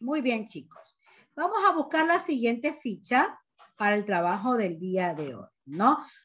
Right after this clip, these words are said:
Recuerden que las fichas yo las voy escogiendo de acuerdo a la actividad que vamos nosotros a realizar. ¿Listos?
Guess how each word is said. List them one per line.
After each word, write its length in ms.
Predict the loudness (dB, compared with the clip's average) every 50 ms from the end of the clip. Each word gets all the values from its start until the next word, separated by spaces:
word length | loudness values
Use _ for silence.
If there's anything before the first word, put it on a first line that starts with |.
| _ _ -6
Recuerden 440 | -4 -2 0 2 2 4 4 2 4
que 100 | 4 6
las 180 | 6 4 4 2
fichas 320 | -2 -2 0 0 0 2
yo 120 | 0 0
las 140 | 0 0 0
voy 200 | -2 -2 0 -2
escogiendo 520 | -2 -4 -6 -8 -6 -4 -4 -4 -2 -2 -2
de 80 | -2 -2
acuerdo 500 | -4 -4 -4 -4 -2 -2 -4 -4 -6 -10 _ _ _ _ 0
a 140 | 4 6 6
la 120 | 8 6
actividad 640 | 4 2 0 -2 -2 0 0 2 2 2 2 0 0
que 140 | -2 -2 0
vamos 440 | 0 -2 -2 -2 -4 -8 -8 -10 _ -8
nosotros 720 | -6 -6 -6 -6 -6 -6 -6 -4 -4 -4 -4 -4 -4 -10 _ _ 2
a 340 | 6 8 10 10 10 10 8
realizar. 840 | 4 2 2 0 0 -4 -4 -8 -10 -14 -16 -18 -20 -20 -20 -20 -20 -16 -10
¿Listos? 640 | -8 -6 -6 -6 -6 -6 -2 0 2 2 2 0